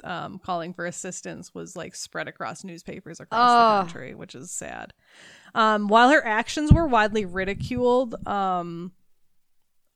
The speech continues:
Speaker 1: one writer in particular named William Allen White,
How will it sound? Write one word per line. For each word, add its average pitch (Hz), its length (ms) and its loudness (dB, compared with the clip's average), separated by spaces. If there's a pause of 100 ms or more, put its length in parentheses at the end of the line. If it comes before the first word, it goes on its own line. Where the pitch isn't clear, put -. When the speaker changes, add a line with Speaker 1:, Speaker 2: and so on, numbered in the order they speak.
(120)
Speaker 1:
one 220 420 0
writer 220 300 2
in 208 100 0
particular 208 760 -2
named 190 1400 -8
William 196 320 -6
Allen 185 460 -6
White, 185 460 -8